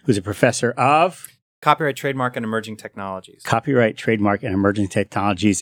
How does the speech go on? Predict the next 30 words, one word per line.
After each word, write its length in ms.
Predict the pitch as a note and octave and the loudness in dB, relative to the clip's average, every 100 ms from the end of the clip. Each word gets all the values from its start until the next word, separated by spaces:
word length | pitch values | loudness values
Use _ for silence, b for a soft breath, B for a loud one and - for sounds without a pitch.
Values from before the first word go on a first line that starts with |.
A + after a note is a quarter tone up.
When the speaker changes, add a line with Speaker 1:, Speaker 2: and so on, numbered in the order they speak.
| - | 0
Speaker 1:
at 200 | A#2+ - | -2 -4
Ford-, 300 | - B2+ B2+ | 0 0 0
Fordham 260 | B2 A#2+ A2+ | 0 2 2
University, 400 | F#2+ F#2 - D3+ | 0 -4 0 -2
Speaker 2:
At 100 | - | 0
Fordham 300 | A2+ B2+ A#2 | -2 -2 -4
Speaker 1:
right? 80 | |
Speaker 2:
Law, 60 | G2 | -6
yeah. 200 | G2 G2 - | -8 -12 -2
Speaker 1:
Which 200 | A#2 - | 0 2
is 180 | G#2+ G#2 | 2 0
a 60 | |
law 200 | G2+ G2 | 2 2
school, 300 | - B2 G#2 | 2 2 2
uh, 200 | A#2+ F#2+ | 2 0
here 180 | F#2 G#2 | 0 0
in 260 | F#2+ F#2 G2 | 0 0 -2
Manhattan. 680 | F#2 F#2 - F#2+ G2 B2+ - _ _ _ _ _ _ - | -2 -2 -4 -8 -4 -4 -6 _ _ _ _ _ _ 2
I'm 80 | B2 | 2
gonna 80 | |
go 100 | A2+ | 4
with 140 | G2 G#2 | 2 0
Manhattan. 520 | F2+ F2+ F#2+ F2+ F2 _ - | -6 -8 -8 -10 -12 _ -10
Speaker 2:
Yes, 320 | - - - - | -10 -10 -20 -20
truth. 200 | D#3+ - _ | -20 -20 _
Speaker 1:
They 240 | C#4+ C3 B2+ | 0 2 2
also 240 | A#2+ - | 0 -2
have 140 | A#2+ A2 | -4 -2
a 120 | F#2+ | -4
branch 680 | - - G2 F2+ - - | -6 -4 -2 -2 -6 -12